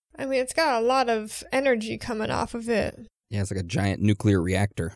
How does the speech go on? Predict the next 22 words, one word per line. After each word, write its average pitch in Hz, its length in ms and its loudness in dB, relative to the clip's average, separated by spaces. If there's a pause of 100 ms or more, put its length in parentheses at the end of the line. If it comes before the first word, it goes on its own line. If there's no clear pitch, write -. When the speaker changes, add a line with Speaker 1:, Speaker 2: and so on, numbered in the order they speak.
(340)
Speaker 1:
So, 285 300 4
yeah, 277 180 6
that's 294 380 0
just 320 240 2
our 277 260 6
little 254 300 4
tidbit 247 420 2
about 247 220 4
the 247 80 -2
dark 233 240 2
side 247 260 4
of 247 80 4
the 233 60 -4
moon. 226 440 0 (480)
Um, 226 400 0
we'll 247 140 0
kinda 254 220 2
talk 240 240 0
more 233 180 0
about 233 300 2
later, 226 560 2 (140)
but, - 520 2